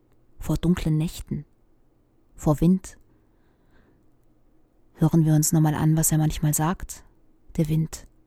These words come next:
was er ruft. All die Ängste der Kinder kamen von Gott, von dort, von den Göttern. Alle Ängste kamen von Gott. Und diese Ängste konnte das Denken nicht lindern,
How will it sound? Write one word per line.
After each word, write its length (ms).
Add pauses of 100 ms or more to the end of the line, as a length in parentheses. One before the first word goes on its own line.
(720)
was 140
er 80
ruft. 560 (2500)
All 220
die 160
Ängste 380
der 120
Kinder 380
kamen 300
von 280
Gott, 460 (100)
von 240
dort, 320
von 160
den 140
Göttern. 420 (840)
Alle 280 (100)
Ängste 380
kamen 320
von 200
Gott. 420 (1040)
Und 140
diese 240
Ängste 380
konnte 280
das 240
Denken 400
nicht 220
lindern, 440